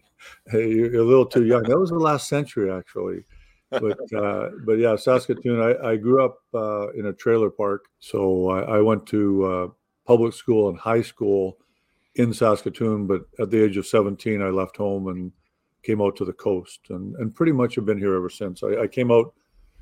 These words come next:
Speaker 1: for a swimming scholarship for Simon Fraser University, went for two years, and then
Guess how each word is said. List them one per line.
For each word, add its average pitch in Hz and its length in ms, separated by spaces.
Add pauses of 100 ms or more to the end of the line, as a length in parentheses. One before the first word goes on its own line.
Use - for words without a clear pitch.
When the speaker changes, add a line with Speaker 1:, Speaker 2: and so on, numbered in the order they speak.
(220)
Speaker 1:
for 101 400
a 90 40
swimming 123 320
scholarship 95 640
for - 120
Simon 101 320
Fraser 101 320
University, 90 420
went 95 180
for 95 120
two 95 520
years, 92 240
and 95 80
then 92 260